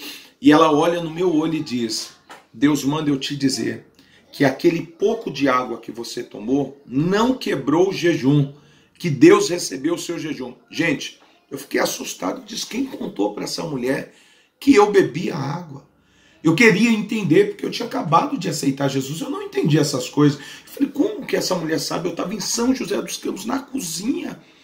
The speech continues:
E aí eu comecei a imaginar, será que aquele cliente é parente dessa mulher e ele falou que eu bebia água? E começou a vir um monte de coisa na minha cabeça. E aí depois eu fui entendendo que o próprio Deus,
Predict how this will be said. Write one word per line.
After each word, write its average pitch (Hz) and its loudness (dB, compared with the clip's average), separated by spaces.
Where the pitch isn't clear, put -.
E 190 2
aí 202 8
eu 190 8
comecei 190 -2
a 180 -2
imaginar, 160 0
será - -10
que - -18
aquele 143 0
cliente 139 0
é 135 -12
parente 127 -2
dessa 117 -4
mulher 107 -4
e 127 0
ele 143 -2
falou 127 -4
que - -12
eu - -2
bebia 110 -4
água? 107 -6
E 180 0
começou 220 4
a - 0
vir 196 -4
um 208 -4
monte 220 4
de 208 -6
coisa 190 2
na 185 -4
minha 180 -4
cabeça. 160 0
E 165 -2
aí 160 4
depois 143 -2
eu 143 -2
fui 147 -8
entendendo 139 -2
que 113 -6
o - -8
próprio 143 0
Deus, - -8